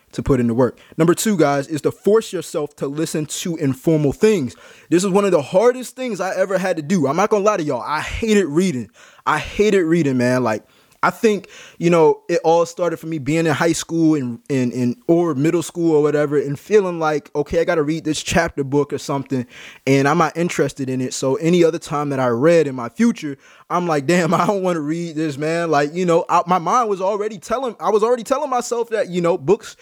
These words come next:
they're not that cool. <laughs> You know what I'm saying? Books, they kinda boring, man. Like, it, it, is real, is this how I get to where I wanna get to?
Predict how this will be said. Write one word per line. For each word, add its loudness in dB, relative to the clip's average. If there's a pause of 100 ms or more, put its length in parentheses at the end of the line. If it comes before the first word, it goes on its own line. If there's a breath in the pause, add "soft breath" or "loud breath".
(240 loud breath)
they're -2
not 0
that 2
cool. -2
<laughs> 4
You 2
know 0
what 0
I'm -4
saying? 0
Books, 0
they -4
kinda -2
boring, 0
man. -4
Like, 0
it, -2 (240 loud breath)
it, 2
is 2
real, 2
is -4
this -2
how 0
I 0
get 0
to -4
where 2
I 2
wanna 0
get -4
to? -4